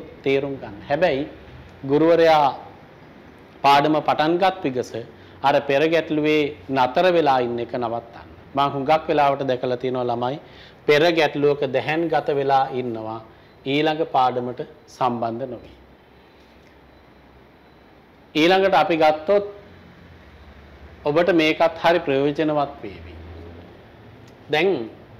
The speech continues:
පියවර තබා ඇවිදිමු කියලා කියනවනේ. පන්තියේ තිස් වෙනියා.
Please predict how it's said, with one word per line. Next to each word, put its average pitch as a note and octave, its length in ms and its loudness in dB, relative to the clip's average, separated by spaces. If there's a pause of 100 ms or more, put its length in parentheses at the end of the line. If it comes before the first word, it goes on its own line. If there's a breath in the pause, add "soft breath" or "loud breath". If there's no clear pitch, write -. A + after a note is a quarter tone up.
(1120)
පියවර F3+ 460 6
තබා F#3 340 4
ඇවිදිමු E3+ 460 0
කියලා E3 240 0
කියනවනේ. E3 520 -10 (2500)
පන්තියේ D#3 840 4 (280)
තිස් E3 320 2
වෙනියා. A#2+ 420 -2